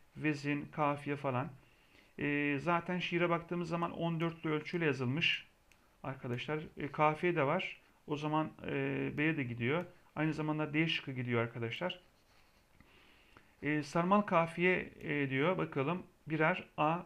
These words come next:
uyusun B, sun B, güvercinler A. Yani A, B, B, A, sarmal kafiye.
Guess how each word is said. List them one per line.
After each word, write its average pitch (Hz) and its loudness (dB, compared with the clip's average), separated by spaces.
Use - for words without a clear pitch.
uyusun 143 -2
B, 160 2
sun 139 -4
B, 170 2
güvercinler 147 2
A. 135 4
Yani 147 2
A, 151 4
B, 127 2
B, 120 0
A, 160 2
sarmal 151 0
kafiye. 170 0